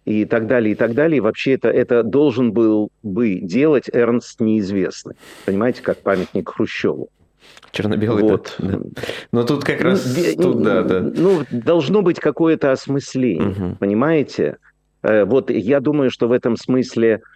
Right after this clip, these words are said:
Speaker 1: немцы могут помочь, потому что, э, немцы оставили, эм, э, немцы оставили как бы следы войны,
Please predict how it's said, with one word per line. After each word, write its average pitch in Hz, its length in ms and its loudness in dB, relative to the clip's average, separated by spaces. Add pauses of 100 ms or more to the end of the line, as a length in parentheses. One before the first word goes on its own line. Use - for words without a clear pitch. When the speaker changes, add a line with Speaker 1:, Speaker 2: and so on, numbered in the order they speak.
(160)
Speaker 1:
немцы 117 460 0
могут 85 340 -4
помочь, 90 460 -4
потому 113 460 0
что, 107 380 0 (360)
э, 101 300 2 (580)
немцы 131 560 0
оставили, 107 1120 0 (400)
эм, 87 1040 -2 (100)
э, 65 280 -4 (600)
немцы 131 460 0
оставили 123 540 0
как 107 200 0
бы 117 140 0
следы 127 640 0
войны, 110 680 2